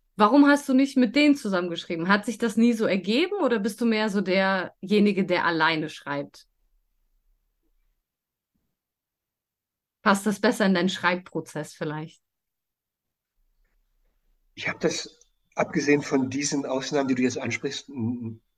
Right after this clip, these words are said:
Speaker 2: noch nie gemacht. Birgit, meine Schwester, kenn ich sehr gut. Wir begegnen uns oft. Und mit Mike hatte ich beruflich n-, natürlich viel zu tun. Und da hat sich das mehr ergeben.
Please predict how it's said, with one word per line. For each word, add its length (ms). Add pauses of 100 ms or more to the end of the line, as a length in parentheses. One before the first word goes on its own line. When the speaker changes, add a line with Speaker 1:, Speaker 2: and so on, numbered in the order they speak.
(140)
Speaker 2:
noch 160
nie 160
gemacht. 720 (1400)
Birgit, 440
meine 160
Schwester, 320
kenn 180
ich 140
sehr 120
gut. 340
Wir 160
begegnen 580
uns 220
oft. 240
Und 180
mit 180
Mike 320
hatte 160
ich 140
beruflich 460
n-, 240
natürlich 380
viel 140
zu 140
tun. 360 (840)
Und 140
da 100
hat 120
sich 120
das 320
mehr 220
ergeben. 720